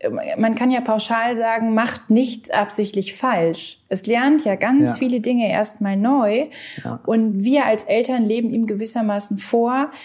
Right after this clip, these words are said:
Speaker 1: wie es soziale Regeln erlernt. Und wenn ich dann immer Perfektion von ihm erwarte und schimpfe, weil es ein Glas umschmeißt, weil es, ähm, irgendwie,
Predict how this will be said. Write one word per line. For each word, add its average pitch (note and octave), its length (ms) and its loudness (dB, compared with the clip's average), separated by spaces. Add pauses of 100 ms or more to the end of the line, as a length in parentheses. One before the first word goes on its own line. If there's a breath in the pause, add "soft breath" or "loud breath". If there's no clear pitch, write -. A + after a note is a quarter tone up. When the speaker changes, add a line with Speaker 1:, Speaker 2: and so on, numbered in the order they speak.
(260 loud breath)
Speaker 1:
wie A3+ 440 2
es - 340 2
soziale G#3+ 760 0
Regeln C4 360 2
erlernt. E3 680 -4 (400 loud breath)
Und G#3 420 0
wenn A3 160 2
ich A#3 140 -2
dann G#3+ 180 0
immer C#4 380 2
Perfektion B3 760 -2
von C4+ 220 -2
ihm F3 100 -4
erwarte F3 640 -4
und F#3+ 380 -4
schimpfe, C4+ 580 4
weil G3+ 180 4
es G3+ 140 0
ein G3 80 -4
Glas F3+ 400 0
umschmeißt, G3 720 -4
weil A3+ 220 0
es, A3 240 0
ähm, G3+ 800 0
irgendwie, G3+ 760 -2